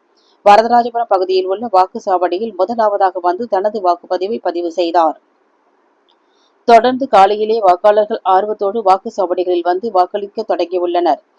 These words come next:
தொடர்ந்து பேட்டியளித்த வேட்பாளர் சிங்கி ராமச்சந்திரன்,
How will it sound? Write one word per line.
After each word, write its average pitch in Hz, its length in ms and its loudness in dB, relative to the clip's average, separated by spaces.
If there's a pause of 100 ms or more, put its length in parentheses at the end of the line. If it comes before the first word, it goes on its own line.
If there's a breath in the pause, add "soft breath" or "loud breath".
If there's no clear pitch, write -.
(320)
தொடர்ந்து 226 460 4
பேட்டியளித்த 214 580 -2
வேட்பாளர் 185 640 0
சிங்கி 208 260 -4
ராமச்சந்திரன், 185 720 -2